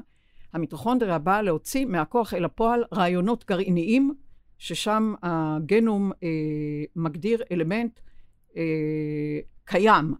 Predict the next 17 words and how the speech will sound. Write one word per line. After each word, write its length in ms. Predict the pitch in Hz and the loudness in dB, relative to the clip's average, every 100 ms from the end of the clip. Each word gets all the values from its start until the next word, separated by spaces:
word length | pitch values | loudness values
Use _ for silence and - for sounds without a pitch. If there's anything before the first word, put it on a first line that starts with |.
| - | -6
אבל 220 | 165 160 | -4 -2
לא, 380 | 165 202 240 254 247 - - _ - | 2 4 4 0 -4 -20 -20 _ -4
לא 240 | 160 202 | 0 2
מממש. 560 | 233 196 175 151 - - - - | 2 2 0 -4 -8 -14 -20 -14
הגנום 340 | 160 196 254 208 | -4 2 4 4
הגרעיני 540 | 165 160 170 277 285 - - - | 0 0 0 2 0 -6 -20 -10
הוא 140 | 175 165 | -2 -2
הטיוטה, 520 | - 180 160 220 180 - | 0 -4 -2 0 0 -2
הוא 200 | - 175 | 0 2
המפה, 600 | 156 151 - 165 - 226 147 - _ _ - - | 2 0 -4 -4 2 4 4 -2 _ _ -20 -12
אבל 180 | 156 156 | -6 -2
מי 120 | 190 | 0
שמוציא 360 | 247 165 151 180 | 0 -2 -2 0
אותו 160 | 160 165 | 0 0
מהכוח 340 | 143 240 220 | 0 0 0
אל 60 | 165 | -6
הפועל 400 | 196 349 285 | -2 0 0